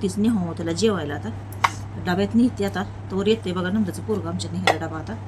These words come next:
एक, एक चपाती, एक दीड चपाती घालते आता त्याला.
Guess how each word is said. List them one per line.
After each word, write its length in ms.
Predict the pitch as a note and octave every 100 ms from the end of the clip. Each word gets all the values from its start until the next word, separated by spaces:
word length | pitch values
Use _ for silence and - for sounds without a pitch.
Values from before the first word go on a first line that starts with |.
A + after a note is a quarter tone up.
| - - - - - -
एक, 460 | - - - - F3
एक 120 | -
चपाती, 340 | F#3 F3+ E3+
एक 120 | F3 E3
दीड 120 | E3+
चपाती 340 | F#3+ - D#3+
घालते 320 | E3+ A3+ -
आता 100 | D3+
त्याला. 220 | D3 D3